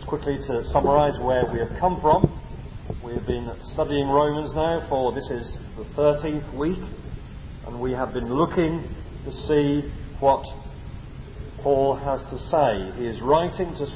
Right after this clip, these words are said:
spell out to the Romans what his gospel is,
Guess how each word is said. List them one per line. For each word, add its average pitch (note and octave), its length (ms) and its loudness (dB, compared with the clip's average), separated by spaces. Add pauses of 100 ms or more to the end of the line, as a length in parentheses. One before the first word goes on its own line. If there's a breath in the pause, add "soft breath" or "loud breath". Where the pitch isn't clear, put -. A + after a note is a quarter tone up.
(140)
spell F3+ 200 4
out E3+ 340 2
to G3 60 -6
the G#3+ 100 2
Romans F3 640 2 (580)
what F#3 340 4 (380)
his D3 160 -6 (180)
gospel E3 600 2
is, A2+ 220 -4